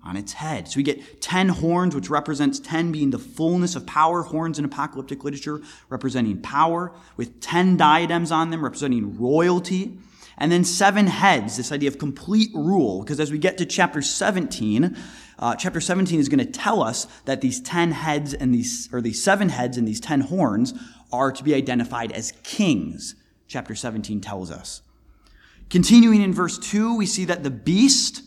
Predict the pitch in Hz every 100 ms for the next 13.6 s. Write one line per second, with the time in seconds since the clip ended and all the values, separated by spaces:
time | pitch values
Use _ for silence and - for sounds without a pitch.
0 | - _ _ _ - 156 151 139 - 165
1 | 214 202 147 143 127 113 120 147 175 220
2 | 247 277 - - _ _ - 143 - -
3 | 208 202 - - 156 156 139 - - 214
4 | 185 156 147 139 139 131 113 98 135 139
5 | 180 226 262 - 151 151 147 139 147 170
6 | 175 147 151 147 143 - 147 139 143 160
7 | 156 151 139 156 151 - - - - 156
8 | 147 139 - 120 247 269 226 190 160 175
9 | 233 220 139 156 170 156 151 165 170 156
10 | 139 - 190 190 120 101 110 107 139 185
11 | 170 - 170 175 165 139 139 135 - 147
12 | 160 143 160 170 180 175 - - 139 -
13 | - 202 180 127 131 160